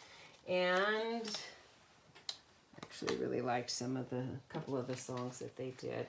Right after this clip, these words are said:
'cause, um, their, their show was on Friday night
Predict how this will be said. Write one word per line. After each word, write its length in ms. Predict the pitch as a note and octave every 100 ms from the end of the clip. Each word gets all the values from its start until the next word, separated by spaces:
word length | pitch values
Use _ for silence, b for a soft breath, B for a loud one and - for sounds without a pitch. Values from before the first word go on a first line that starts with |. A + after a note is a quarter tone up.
| -
'cause, 300 | D#3 - -
um, 180 | C#3+ C#3 B B B B
their, 240 | G#3+ A3 A3 - -
their 180 | F3 E3
show 760 | D#3+ - G3+ G#3 D#3+ B2 B2+ D3+ D#3 B B B
was 240 | E3 D#3
on 300 | D3+ D3 C#3
Friday 460 | C#3 F3 E3 C#3+ B2+
night 560 | C3 G2 F2 - -